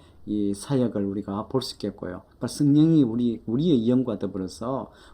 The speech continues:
우리가 하나님의 자녀임을, 어, 친히 증언하시는, 어, 그런 성령님의 역할을 우리가 볼 수 있는 것이고요.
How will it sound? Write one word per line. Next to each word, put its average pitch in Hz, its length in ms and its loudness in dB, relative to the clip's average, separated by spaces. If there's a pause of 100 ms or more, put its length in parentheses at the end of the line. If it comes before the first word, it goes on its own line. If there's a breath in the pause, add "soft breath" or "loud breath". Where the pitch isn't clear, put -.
우리가 117 220 -2
하나님의 123 420 2
자녀임을, 110 840 0 (280 soft breath)
어, 104 80 -8
친히 165 460 0
증언하시는, 104 680 -2 (140)
어, 92 260 -8
그런 123 220 0
성령님의 110 720 -2 (240 soft breath)
역할을 127 380 -2
우리가 101 520 -6
볼 139 160 2
수 135 140 -2
있는 101 160 0
것이고요. 95 560 -8